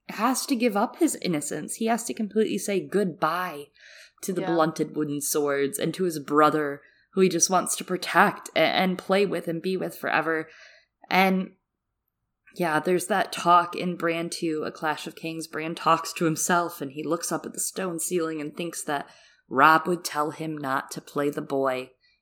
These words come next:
Speaker 1: He could almost hear him and their lord father as well. "Winter is coming and you are almost a man grown, Bran. You have a duty," showing just how much duty was important to Robb.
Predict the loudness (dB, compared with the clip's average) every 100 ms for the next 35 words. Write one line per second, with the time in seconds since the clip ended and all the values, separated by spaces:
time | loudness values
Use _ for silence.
0 | _ -6 -2 2 2 2 -2 -6 -4 -4
1 | -4 -8 -10 -12 -8 -4 -2 -2 -2 -4
2 | -2 -2 -2 -6 -10 -8 -6 -2 0 -2
3 | -6 _ _ _ _ -6 0 2 2 0
4 | 0 -2 -2 -4 -8 -12 -12 -8 -6 -6
5 | -2 -2 0 -2 -4 -6 -6 -4 -4 -6
6 | -8 -4 -2 0 -2 -6 -10 -10 -8 -8
7 | -10 -12 -16 -12 -8 -2 -2 -2 -2 -4
8 | -4 -8 -14 _ _ 0 2 2 0 -6
9 | -6 -4 -4 -6 -4 -2 -4 -8 -2 0
10 | 0 0 -4 -8 -12 -8 -8 -8 -14 -10
11 | -8 -8 -12